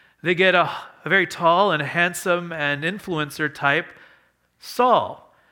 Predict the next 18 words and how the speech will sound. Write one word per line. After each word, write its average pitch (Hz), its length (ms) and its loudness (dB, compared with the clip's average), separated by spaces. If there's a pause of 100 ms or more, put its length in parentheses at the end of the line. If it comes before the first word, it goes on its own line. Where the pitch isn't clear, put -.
(920)
And 180 140 0
he 226 80 0
brutally 185 380 2
fails 147 720 -4
to 175 100 -2
love 151 180 2
and 139 120 -10
serve 123 640 -6
God. 120 380 -2 (1080)
Now, 151 60 -4
chosen 185 640 -2
leaders 165 300 -2
like 139 200 -4
Jacob 156 400 -2
and 151 100 0
all 156 140 0
his 226 280 -2
house, 123 540 -4